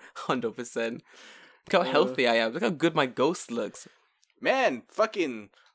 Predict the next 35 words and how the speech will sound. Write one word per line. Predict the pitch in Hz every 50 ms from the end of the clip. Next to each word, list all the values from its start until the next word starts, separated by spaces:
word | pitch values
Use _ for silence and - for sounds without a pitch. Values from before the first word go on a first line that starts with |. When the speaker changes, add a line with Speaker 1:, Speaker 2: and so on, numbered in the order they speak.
| _ _ _ -
Speaker 2:
Britain | 180 277 277 285 240
could | 240 202
have | 151 127
taken | - 196 196 156 139
over | 147 160 135 120
the | 107 104
world | 104 139 175 139 104
if | 90
they | 104 127 117
had | 104 90
C | - - 117
C | - - 107
Lemon. | 95 110 123 117 98 92 92 - -
None | - 120 233 254
of | 226
Speaker 1:
Yo! | -
Speaker 2:
the | - 359 349
fuckers | - 330 233 202
would | 147 147
have | 151 160
had | 170 160 -
scurvy. | - 170 185 202 226 - 113 208 107
Speaker 1:
None | 220 233 247 254 254 254 269 302 339 330 311
of | 269
these | 269 247 -
fu-, | - - - 185
the | 160 156
science | - - 185 196 190 175 165 -
wasn't | 151 143 143 123 120
there | 123 156 165
at | 147 -
the | 113 101
Speaker 2:
Right. | 101 95 92 85
Speaker 1:
time. | 151 151 - - 190 -
<laughs> | -